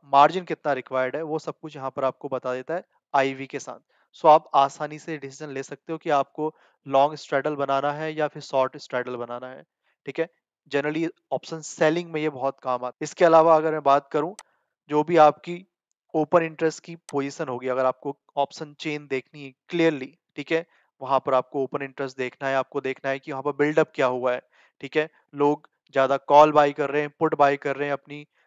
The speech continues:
अ, जो कॉल उन्होंने सेल करी थी या पुट सेल करी थी, उसको बेच रहे हैं, ठीक है, उसको सेल कर रहे हैं, तो वो सारा डेटा यहाँ पर आपको मिल जाता है। जैसे एक, इस केस के अगर मैं बात करूँ, तो ये निफ्टी, बैंक निफ्टी,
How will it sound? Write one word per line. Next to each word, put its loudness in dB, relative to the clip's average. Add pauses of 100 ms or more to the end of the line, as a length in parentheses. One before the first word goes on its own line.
(140)
अ, 2
जो -6
कॉल 4
उन्होंने -6
सेल 0
करी -4
थी -14
या -2
पुट -8
सेल -6
करी -8
थी, -14
उसको -12
बेच -2
रहे -4
हैं, -12 (360)
ठीक -10
है, 4
उसको -4
सेल 0
कर -2
रहे -6
हैं, -16
तो -6
वो 0
सारा 4
डेटा 0
यहाँ -4
पर -2
आपको -6
मिल -12
जाता -8
है। -6
जैसे -10
एक, -14 (400)
इस -16
केस -4
के -8
अगर -2
मैं -6
बात 2
करूँ, -8
तो -14
ये -10 (360)
निफ्टी, -12 (100)
बैंक 0
निफ्टी, -16